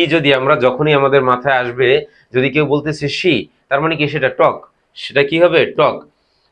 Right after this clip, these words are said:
তারপরে কি আছে দেখুন, সিংগোপ। সিংগোপ মানে কি? স্বাদহীন, স্বাদ নেই। এখন সিংগোপ, শিং, আমরা শিং মাছ খেয়ে থাকি, শিং মাছ। শিং মাছ কিন্তু গ্রামের যে শিং মাছ রয়েছে, শিং মাছে কিন্তু প্রচুর পরিমাণে ভিটামিন।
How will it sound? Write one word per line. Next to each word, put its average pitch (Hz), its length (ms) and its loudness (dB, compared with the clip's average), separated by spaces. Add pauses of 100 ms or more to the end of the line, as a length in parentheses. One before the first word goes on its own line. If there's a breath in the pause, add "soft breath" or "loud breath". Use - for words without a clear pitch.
তারপরে 143 340 0
কি 156 180 -4
আছে 123 180 0
দেখুন, 123 320 0
সিংগোপ। 165 600 2 (440)
সিংগোপ 165 440 2
মানে 170 160 0
কি? 120 180 0 (320 soft breath)
স্বাদহীন, 139 720 0
স্বাদ 143 400 -2
নেই। 127 280 2 (480 loud breath)
এখন 123 240 2
সিংগোপ, 156 600 2 (640)
শিং, 180 280 2 (500 soft breath)
আমরা 135 300 0
শিং 165 360 -2
মাছ 170 240 2
খেয়ে 131 260 2
থাকি, 101 260 -4
শিং 151 260 -2 (100)
মাছ। 113 200 0
শিং 139 280 -6
মাছ 151 180 2
কিন্তু 147 240 -4
গ্রামের 120 420 -2
যে 135 100 -2
শিং 127 240 -6
মাছ 131 220 0
রয়েছে, 123 360 0 (460 soft breath)
শিং 127 180 -4
মাছে 139 220 -2
কিন্তু 156 220 -2
প্রচুর 143 400 -4
পরিমাণে 160 480 2
ভিটামিন। 120 500 -2